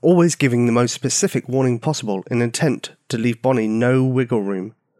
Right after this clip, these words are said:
elaborated, "Do not try to find out where the waterfalls begin." But it was a beautiful day. School had let out early since the teacher had to leave town to go to a wedding,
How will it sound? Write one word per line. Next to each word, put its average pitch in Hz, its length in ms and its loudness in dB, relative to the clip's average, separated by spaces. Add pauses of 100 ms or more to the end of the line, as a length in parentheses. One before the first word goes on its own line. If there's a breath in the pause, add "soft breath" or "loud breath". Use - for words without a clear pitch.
(380)
elaborated, 113 760 -2 (640)
"Do 151 240 6
not 302 400 4
try 190 460 4
to 185 120 0
find 160 440 2
out 156 180 2
where 156 160 4
the 180 100 2
waterfalls 160 600 0
begin." 147 520 2 (1120)
But 175 120 2
it 226 100 2
was 175 140 2
a 160 60 0
beautiful 170 500 0
day. 147 400 -2 (600)
School 190 440 0
had 165 160 0
let 180 220 0
out 180 160 0
early 123 320 2
since - 300 -6
the 147 80 -2
teacher - 340 -4
had - 160 -6
to 147 80 -2
leave 147 320 0
town 107 300 -2
to 139 100 -6
go 127 160 0
to 139 160 -2
a - 20 2
wedding, 131 440 -2